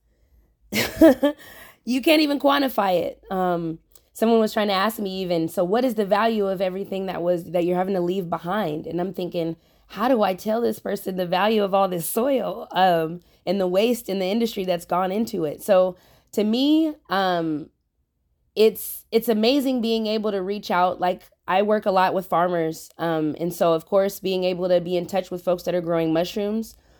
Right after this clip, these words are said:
was fantastic. And they spend a lot of money having to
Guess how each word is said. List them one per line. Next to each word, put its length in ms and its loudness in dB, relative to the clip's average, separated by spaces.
was 140 -4
fantastic. 840 0
And 640 2
they 220 4
spend 400 -2
a 40 6
lot 240 2
of 80 2
money 540 0
having 360 -2
to 400 -2